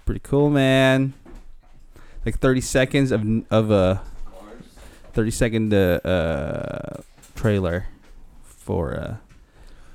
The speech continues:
Avengers Endgame. I'm s-, I'm excited.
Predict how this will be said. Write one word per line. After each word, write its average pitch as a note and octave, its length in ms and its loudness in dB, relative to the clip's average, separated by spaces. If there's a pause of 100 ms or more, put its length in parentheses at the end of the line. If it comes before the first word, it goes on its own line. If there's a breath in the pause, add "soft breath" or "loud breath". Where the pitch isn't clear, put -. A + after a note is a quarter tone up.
(300 soft breath)
Avengers F#2+ 400 -8
Endgame. F2+ 400 -10 (3750 loud breath)
I'm - 60 -20
s-, - 160 -20
I'm F#2 80 -6
excited. - 440 -16